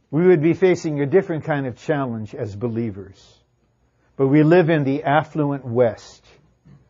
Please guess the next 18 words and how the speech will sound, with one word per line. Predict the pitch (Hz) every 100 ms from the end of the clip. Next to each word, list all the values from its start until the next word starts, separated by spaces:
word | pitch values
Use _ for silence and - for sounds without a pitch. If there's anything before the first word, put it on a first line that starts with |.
| _ _ _ -
and | 123
the | 120 135
enemy's | 165 185 170 156 139
stratagem | - 151 151 143 131 117 110 101 - _ _ _ -
is | 143 131 -
to | 151
neutralize | 135 131 139 196 180 165 139 135 123 -
us | 120 -
one | 120 123 156 165
by | 127 139 131
one | 117 127 127 117 107 _ _
with | 120 139 139
the |
thorns. | 117 - 127 113 104 90 - - _ _ _ _ _ _ _ _ _ _ _ _ _ _
You | 139 151
get | 131 160 151
Miss | 143 180 190 - - - _ -
Anxiety | 147 131 - 175 170 156 131 123 123